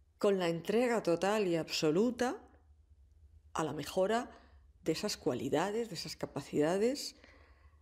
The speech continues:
a la entrega total y absoluta no solo a la hora de entrenar, sino, sino a la hora de creer,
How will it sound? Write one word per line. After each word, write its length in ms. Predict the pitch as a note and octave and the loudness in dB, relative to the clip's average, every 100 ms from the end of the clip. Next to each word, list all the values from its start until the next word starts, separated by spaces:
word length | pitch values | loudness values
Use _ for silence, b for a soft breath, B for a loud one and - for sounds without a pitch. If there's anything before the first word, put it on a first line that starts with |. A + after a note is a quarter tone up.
| b _ _ - - - | b _ _ -20 -8 -2
a 100 | F#3+ | 0
la 80 | |
entrega 480 | F3+ F3+ G3+ A3+ C4+ | 0 -2 0 0 0
total 420 | A3+ G3 A3 B3 | 0 0 0 0
y 80 | B3 | 0
absoluta 760 | A#3 - G3+ F#3+ A3+ A3+ B3+ B3+ B B | -2 -2 -2 0 -2 0 -2 -2 B B
no 160 | E3 E3+ | -4 -2
solo 320 | - G#3+ C4+ | 0 2 4
a 60 | E3+ | 2
la 100 | C#3+ | 2
hora 160 | C#3 | 2
de 80 | C#3 | 0
entrenar, 600 | C3 G2+ G#2+ C#3 A#3+ F#4+ B B B _ | 0 -2 0 0 0 -2 B B B _
sino, 480 | - - F3 D#3+ - | -8 -4 -2 -2 -4
sino 360 | - D#3+ D3+ | -2 0 0
a 40 | C#3+ | 0
la 120 | C3+ | 2
hora 200 | D#3 A#3+ | 2 2
de 240 | A3 - | -2 -4
creer, 680 | - D3 D3+ G3+ C#4+ F4+ B | -6 0 2 4 2 -2 B